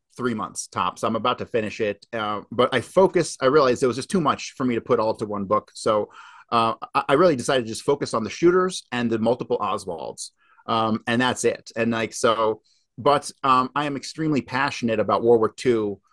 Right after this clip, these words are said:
and truth in history in general, because I can tell you right now, the Holocaust has been the biggest lie of all time until covid nineteen. And then covid nineteen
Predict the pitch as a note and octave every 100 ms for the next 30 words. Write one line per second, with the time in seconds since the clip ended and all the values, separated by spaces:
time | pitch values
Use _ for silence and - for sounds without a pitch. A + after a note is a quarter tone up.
0 | _ _ - A2+ A2 G#2+ - _ _ _
1 | - G#3+ B3+ B3 - B2+ A2 F#3 - A#2+
2 | G#2+ A2+ A2 F2+ A2+ B2 F#2+ - - _
3 | C3+ - B2+ - - - - F3 B2+ -
4 | A3+ D#3 C3+ A2+ A#2 A2 G2 - E3+ E3
5 | D3+ C3 C3 G#2+ A2 A2 G2+ A2 F2+ -
6 | D3 E3 - A2+ G#2 A#2 A#2 A#2+ A#2+ G2
7 | - A#2+ E3 B2+ A2 G2+ G2 - _ _
8 | C3+ A#2+ - F#3 E3 - C#3 B2 A#2 A#2
9 | A2+ - B2 F#2+ - _ _ _ _ C3
10 | B2+ B2 A#2+ G3 D#3+ C#3+ B2+ - D3 G#2+